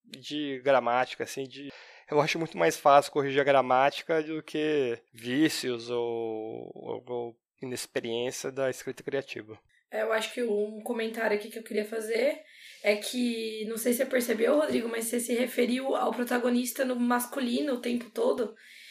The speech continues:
Speaker 2: E, de fato, a gente começa com essa imagem, mas é legal que no fim desse conto a gente descobre que é uma protagonista, né?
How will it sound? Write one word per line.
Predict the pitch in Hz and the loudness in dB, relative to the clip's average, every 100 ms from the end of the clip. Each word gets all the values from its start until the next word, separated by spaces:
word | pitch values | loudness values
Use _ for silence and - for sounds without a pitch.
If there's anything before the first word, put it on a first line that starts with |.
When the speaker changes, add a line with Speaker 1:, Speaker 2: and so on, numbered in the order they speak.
| - 226 | -12 -6
Speaker 2:
E, | |
de | 214 247 | 0 2
fato, | 240 247 | 4 4
a | 262 | 4
gente | 262 - | 0 -2
começa | 269 247 247 262 | 2 2 2 0
com | 269 | -4
essa | 247 240 | -4 -4
imagem, | 233 240 285 262 226 | 0 0 0 -2 -4
mas | 226 | -2
é | 226 | 0
legal | 240 240 247 | 0 2 0
que | |
no | 254 | -2
fim | 240 247 | -4 -2
desse | 247 262 254 | -2 -4 -8
conto | 240 240 247 | -4 -4 -2
a | 254 | -4
gente | 254 262 | -4 -6
descobre | - - 240 247 | -6 -4 -2 -2
que | |
é | 262 | -2
uma | 262 | -2
protagonista, | 269 277 302 302 294 - 202 | -2 -4 -2 -4 -4 -4 -4
né? | 214 247 | -4 -6